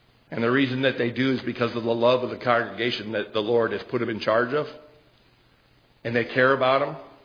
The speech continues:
And they're willing to reconcile and to do anything that those people need. They're willing to do that.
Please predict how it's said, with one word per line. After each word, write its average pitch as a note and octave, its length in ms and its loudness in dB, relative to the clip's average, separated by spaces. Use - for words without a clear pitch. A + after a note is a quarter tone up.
And A#2+ 120 0
they're B2+ 120 4
willing C#3 400 6
to B2 100 2
reconcile C3 880 2
and A2+ 120 -4
to A2 60 -6
do B2 220 0
anything C#3 560 -2
that G#2+ 300 -2
those C3+ 240 4
people B2 360 -2
need. G#2 360 -8
They're A#2+ 100 0
willing C#3+ 320 2
to C#3+ 80 -2
do C#3+ 220 2
that. G2 320 -8